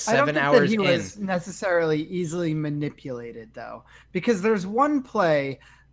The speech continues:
Speaker 1: that you keep going back on that I think he played it correctly.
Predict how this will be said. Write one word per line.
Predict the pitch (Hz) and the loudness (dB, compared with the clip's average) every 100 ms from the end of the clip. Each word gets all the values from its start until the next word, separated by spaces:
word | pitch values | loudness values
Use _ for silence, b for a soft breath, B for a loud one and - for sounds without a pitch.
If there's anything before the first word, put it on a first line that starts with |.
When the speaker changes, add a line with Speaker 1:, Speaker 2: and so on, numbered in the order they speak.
| - | -6
Speaker 1:
that | 175 165 160 180 | -2 -2 -4 -6
you | 170 196 220 | -4 0 -2
keep | 214 220 208 - _ | -2 -4 -6 -8 _
going | 196 185 180 160 | 2 2 2 0
back | 127 160 160 160 | -2 0 -2 -4
on | 131 131 131 127 | -8 -8 -8 -10
that | 131 127 127 - | -10 -10 -14 -14
I | 151 | -14
think | 147 - - 269 247 | -14 -12 -6 -6 -6
he | - 214 | -8 -10
played | - 190 175 165 | -10 -4 -2 0
it | 165 - | -4 -8
correctly. | - 151 143 139 _ 127 | -10 -8 -8 -12 _ -14